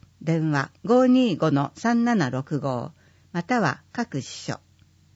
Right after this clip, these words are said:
六月一日から食品衛生法が変わりました。内容、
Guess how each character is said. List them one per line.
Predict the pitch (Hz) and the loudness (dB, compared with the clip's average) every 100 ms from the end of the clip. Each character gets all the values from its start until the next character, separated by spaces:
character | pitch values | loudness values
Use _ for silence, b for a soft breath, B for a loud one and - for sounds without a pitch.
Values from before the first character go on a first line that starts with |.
| _ _ _ _ _ _ _ _ _ _ _ _ _ _ | _ _ _ _ _ _ _ _ _ _ _ _ _ _
六 | 185 185 269 | -4 0 2
月 | 269 262 - - | 2 2 -4 -2
一 | 262 | -2
日 | 247 247 - | -2 -4 -4
か | 151 | -4
ら | 139 139 | -2 -4
食 | - 170 160 269 | -8 -6 0 2
品 | 262 247 | 4 2
衛 | 220 226 | 2 0
生 | - 226 | 0 0
法 | 214 208 196 | 2 0 2
が | 190 165 | 0 -2
変 | 160 | 0
わ | 160 | 2
り | 156 | 2
ま | 135 139 | 2 0
し | - | -8
た。 | - - _ _ _ _ _ _ _ _ _ _ | -18 -20 _ _ _ _ _ _ _ _ _ _
内 | 202 214 202 | -4 -2 0
容、 | 185 160 143 131 | 0 0 -2 -6